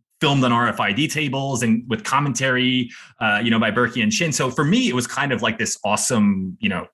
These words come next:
uh, you know, vacation experience almost, right? Like, um, where I'm learning a lot though as well. Uh, I'm sure, you know, for the professionals that were there who are really going for a training perspec-, uh, perspective, you know, solely,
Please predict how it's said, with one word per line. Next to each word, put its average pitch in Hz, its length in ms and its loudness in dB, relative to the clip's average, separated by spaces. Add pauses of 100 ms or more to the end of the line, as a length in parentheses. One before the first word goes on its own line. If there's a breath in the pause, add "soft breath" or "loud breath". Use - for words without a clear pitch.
uh, 87 340 -4
you 113 80 -2
know, 101 80 0
vacation 127 480 2
experience 92 580 -2
almost, 95 320 -2
right? 110 220 0
Like, 107 220 -2 (320 loud breath)
um, 110 540 2 (160)
where 147 180 4
I'm 135 160 2
learning 127 320 4
a 98 60 2
lot 95 260 -4
though 95 160 -4
as 92 160 -4
well. 98 400 0 (240 loud breath)
Uh, 110 180 0
I'm 127 120 2
sure, 135 420 2
you 117 80 -2
know, 101 120 0
for 104 540 -2
the 101 80 -6
professionals 120 560 0
that 107 140 0
were 107 140 2
there 104 260 0
who 110 180 0
are 98 80 0
really 123 280 2
going 113 260 2
for 104 160 -6
a 92 40 -10
training 120 380 2
perspec-, 107 380 -2 (100)
uh, 101 180 -2 (120)
perspective, 104 640 -2 (140)
you 110 80 -2
know, 95 80 -2
solely, 101 600 0